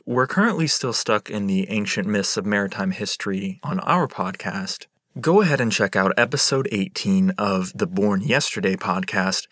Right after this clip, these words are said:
to get a potent fix of nineteenth century maritime history.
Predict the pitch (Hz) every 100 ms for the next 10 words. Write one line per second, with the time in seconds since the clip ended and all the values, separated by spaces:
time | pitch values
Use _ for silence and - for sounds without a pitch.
0 | - - - 104 113 107 104 92 - 170
1 | 202 190 - - 92 - - - 101 101
2 | 101 110 - 123 - - 101 95 - 98
3 | 92 92 90 92 92 - 92 - - -
4 | 127